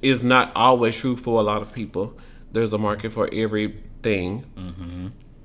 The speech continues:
Speaker 1: You know, fake it till you make it. Turn on the charm. Like, "I really like him. I want to, um, see him more often." Turn on the charm. Shit, even the cute girls be turning it on. Turn on their charm.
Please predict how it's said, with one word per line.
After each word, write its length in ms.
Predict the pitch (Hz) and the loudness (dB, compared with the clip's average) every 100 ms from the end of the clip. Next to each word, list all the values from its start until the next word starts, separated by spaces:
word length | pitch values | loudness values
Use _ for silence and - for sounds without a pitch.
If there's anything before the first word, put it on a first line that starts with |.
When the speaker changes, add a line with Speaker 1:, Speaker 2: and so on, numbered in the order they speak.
| - - - - - - - | -20 -6 -6 -6 -20 -20 -6
Speaker 1:
You 80 | 143 | 4
know, 160 | 160 | 4
fake 280 | 170 156 170 | 6 4 4
it 80 | 214 | 2
till 120 | 226 | 0
you 120 | 214 | 2
make 240 | 233 214 - | 4 4 2
it. 120 | - | 0
Turn 220 | 139 139 | 0 2
on 160 | 165 196 | 2 0
the 60 | |
charm. 640 | 202 202 180 196 160 117 117 | -4 0 4 6 6 6 4
Like, 180 | 110 | 2
"I 60 | - | 2
really 280 | 127 147 151 | 2 2 2
like 260 | 151 165 | 2 0
him. 280 | - 139 104 - | -2 -2 0 0
I 100 | 110 | 0
want 280 | 110 113 117 | 2 0 -2
to, 440 | 135 127 117 - - - | -2 -2 -2 -10 -20 -4
um, 580 | 117 120 117 117 113 - - - | 0 2 4 2 2 -2 -10 -18
see 300 | - - 151 143 | -16 -2 0 2
him 180 | 151 | 2
more 200 | 143 143 | 2 4
often." 500 | - 147 165 107 85 107 - - - | 4 2 2 -2 -2 -6 -16 -20 -18
Turn 260 | - 117 123 | -8 -2 2
on 200 | 143 170 | 2 2
the 80 | 175 | 2
charm. 560 | 175 165 165 117 98 | 2 4 6 4 2
Shit, 300 | 76 - 117 | -2 0 0
even 220 | 113 127 151 | 0 2 2
the 60 | |
cute 300 | 156 214 180 | 2 2 4
girls 360 | 147 143 135 127 | 8 8 8 6
be 140 | 131 | 0
turning 340 | 131 139 127 123 | 2 2 4 2
it 200 | 120 117 | 2 2
on. 340 | 107 92 90 107 - - - | 2 0 -2 -6 -16 -20 -12
Turn 200 | - 113 | -4 0
on 140 | 123 | 2
their 100 | 139 | 2
charm. 600 | 139 151 151 135 104 98 | 0 -2 0 0 0 -2